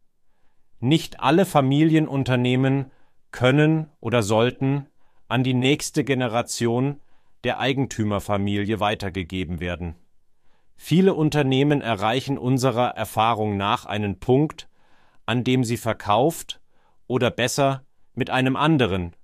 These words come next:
Familienunternehmen fusioniert werden sollten, wobei die Eigentümerfamilie immer noch eine Minderheitsbeteiligung behalten kann. Dabei ist es entscheidend,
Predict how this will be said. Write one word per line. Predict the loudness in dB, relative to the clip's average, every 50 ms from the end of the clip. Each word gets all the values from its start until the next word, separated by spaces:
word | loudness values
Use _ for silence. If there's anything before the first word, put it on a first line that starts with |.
| _ _ -20 _ _ _
Familienunternehmen | -10 -4 -2 0 2 2 2 2 2 2 2 0 0 0 -2 -4 -4 -4 -4 -2 -2 -2 0 0 0 0 0 -2 -4
fusioniert | -4 -2 -2 -2 0 0 0 2 2 2 2 0 0 -2
werden | -4 -4 -2 -2 -4
sollten, | -4 -4 -4 -4 -4 -4 -6 -6 -6 -6 -10 _ -20 -20 _ -20 -20 -20 -20 _ _ _ _ -20 -6
wobei | -4 -2 2 4 4 4 4 4 0 -2 -4 -10 -18 -20 _ _ _ _ -20 _ _
die | -10 -8 -4
Eigentümerfamilie | -2 0 0 2 2 0 0 0 0 2 2 0 0 2 0 0 2 2 2 2 2 0 0
immer | 0 0 2 2 4 4 2 2
noch | 2 0 -2 -2
eine | -4 -4 -2 -2
Minderheitsbeteiligung | 0 0 0 2 2 0 0 0 -2 -4 -6 -8 -10 -10 -8 -4 -4 -4 -2 -4 -4 -6 -6 -6 -6
behalten | -6 -4 -4 -4 -6 -6 -8 -10 -10
kann. | -8 -8 -8 -8 -8 -12 -16 -20 -20 -20 -20 -20 -20 -20 -20 -20 -20 -20 -20 -20 -20 -4 2
Dabei | 4 4 4 6 6 4 4 4 2
ist | -2 -4 -6 -6
es | -6 -4
entscheidend, | -4 -4 -4 0 0 2 2 2 2 0 -2 -4 -6 -10 -16